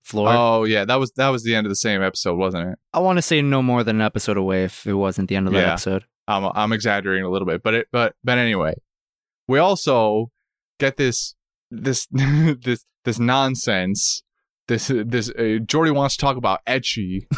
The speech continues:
Speaker 1: <laughs>
Speaker 2: and, and, and we get this Kumadori versus Nami f-, fifteen
Speaker 1: <laughs>
Speaker 2: seconds in the, in the dungeon,
Speaker 1: <laughs>
Speaker 2: where not once but twice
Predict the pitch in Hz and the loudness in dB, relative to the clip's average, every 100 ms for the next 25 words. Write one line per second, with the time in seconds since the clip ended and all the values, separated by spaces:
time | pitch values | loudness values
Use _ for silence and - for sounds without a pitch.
0 | 330 - 381 415 - 427 - - 113 107 | 0 2 2 2 2 0 0 0 0 0
1 | 104 - 117 110 117 113 120 120 135 131 | 0 0 -2 -2 -2 -2 -2 0 0 2
2 | 135 - - 170 165 139 131 139 139 117 | -2 -2 -2 0 2 2 2 4 2 2
3 | 123 - 123 104 113 120 127 113 101 98 | 0 2 -2 0 2 2 0 0 0 -2
4 | - _ - 120 - - 139 117 - 117 | -6 _ -14 -14 -10 -4 -2 -2 -2 0
5 | 101 - 110 101 104 95 92 98 - _ | 0 0 -2 -2 -4 -2 -2 -2 -4 _
6 | _ _ _ - 123 117 110 107 101 - | _ _ _ -2 0 2 2 4 2 2
7 | 127 117 107 104 120 127 107 104 95 95 | 0 0 0 0 0 0 -4 -2 -2 0
8 | 104 - - - 392 - - - 466 - | 0 -2 -8 -2 -2 0 -4 -2 -6 -6
9 | - - _ - 117 117 123 170 170 175 | -14 -14 _ -4 0 2 2 2 4 4
10 | 147 - 151 - - 151 165 113 110 113 | 2 0 -2 -2 -2 2 2 0 -2 -2
11 | - - | -2 -2